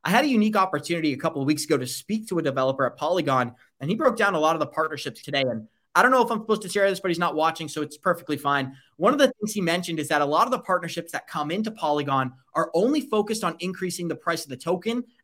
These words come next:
as opposed to creating real sustainable utility. So it was an interesting narrative to hear somebody inside the company saying negative things to somebody who has a YouTube show. So I don't know. I thought I'd share it here. Johnny, what does it mean to you?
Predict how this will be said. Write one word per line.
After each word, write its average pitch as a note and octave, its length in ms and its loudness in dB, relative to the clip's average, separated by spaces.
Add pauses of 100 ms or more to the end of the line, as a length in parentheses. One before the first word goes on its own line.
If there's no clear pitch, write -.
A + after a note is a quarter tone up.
as F#3 160 2
opposed G#3+ 340 4
to C4 80 0
creating G3+ 420 2
real F#3+ 260 4
sustainable G3 560 -2
utility. D#3+ 580 0
So D#3+ 360 0 (220)
it G#3+ 80 4
was B3+ 120 4
an B3+ 60 2
interesting C#4+ 340 0
narrative A3 300 4
to F3 80 -4
hear F#3 100 0
somebody F#3 400 -2
inside G#3 380 0
the D#3+ 80 -4
company E3+ 520 -2 (160)
saying G3 280 0
negative F#3+ 320 0
things F#3 240 -4
to D3+ 80 -12
somebody E3 260 -4
who D#3 100 -2
has C#3+ 120 0
a C3 40 -8
YouTube F#3 380 -4
show. D3 280 -2
So - 280 -2
I E3+ 60 2
don't B3 120 2
know. G3 120 4
I A2+ 80 -4
thought E3 160 2
I'd D#3 100 2
share D#3 200 0
it C#3 80 -4
here. G3 180 0
Johnny, F3 240 0
what D3+ 120 0
does D#3+ 100 -4
it D#3 40 -8
mean C#3+ 120 -4
to C3 60 -4
you? C#3 140 -6